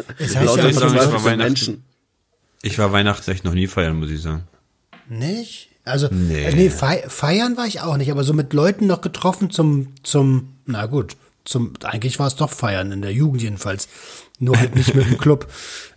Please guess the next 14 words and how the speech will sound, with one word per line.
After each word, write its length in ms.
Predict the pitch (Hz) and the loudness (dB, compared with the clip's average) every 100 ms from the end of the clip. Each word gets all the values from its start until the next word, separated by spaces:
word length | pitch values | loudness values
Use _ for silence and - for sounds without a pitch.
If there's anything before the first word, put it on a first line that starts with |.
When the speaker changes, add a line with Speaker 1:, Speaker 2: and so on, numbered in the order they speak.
| _ - | _ 0
Speaker 1:
Ähm, 460 | 165 139 139 151 - - 110 101 - _ _ _ _ - _ _ _ _ _ - | 2 4 4 2 -4 -8 -8 -8 -10 _ _ _ _ -20 _ _ _ _ _ -8
aber, 580 | 135 127 131 123 123 - | -4 -2 -2 -2 -4 -2
äh, 320 | 135 123 123 | -2 0 0
da 140 | 131 | 0
ist 160 | 127 - | 0 2
doch, 180 | 123 - | 0 -2
äh, 40 | - | -6
äh, 720 | - - - - 131 117 107 107 - | -6 0 0 2 2 2 0 0 2
Weihnachten 540 | 175 233 143 - 131 | 4 4 4 0 0
entstanden 640 | 113 104 - 107 101 101 | 0 -2 -2 -4 -4 -8
von 240 | - 113 107 | -6 -6 -4
G 100 | 110 | -6
B 140 | 101 | -4
Z. 360 | - 147 120 | -2 -2 -4